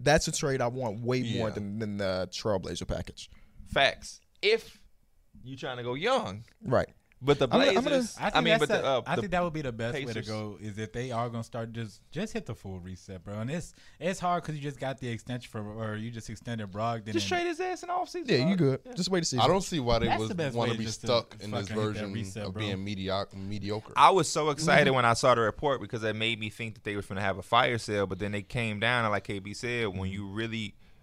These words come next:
Speaker 3: look at the article, uh, what's being said is Karis LeVert and
Speaker 1: So I'm gonna read you some of
Speaker 3: Sabonis
Speaker 1: the stuff
Speaker 3: or
Speaker 1: that, that's in here.
Speaker 3: Turner.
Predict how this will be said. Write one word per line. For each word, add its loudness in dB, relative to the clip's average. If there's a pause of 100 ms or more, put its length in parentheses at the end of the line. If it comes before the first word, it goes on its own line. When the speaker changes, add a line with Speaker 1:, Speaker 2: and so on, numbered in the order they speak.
(160)
Speaker 3:
look 0
at -2
the -2
article, 2
uh, 2
what's -4
being -4
said -4
is -4 (220)
Karis -2
LeVert -2 (380)
and -4 (500)
Speaker 1:
So 4
I'm 8
gonna 8
read 4
you 4
some 4
of 0
Speaker 3:
Sabonis 2
Speaker 1:
the 4
stuff 6
Speaker 3:
or 4
Speaker 1:
that, 2 (160)
that's 0
in 0
here. 2
Speaker 3:
Turner. -6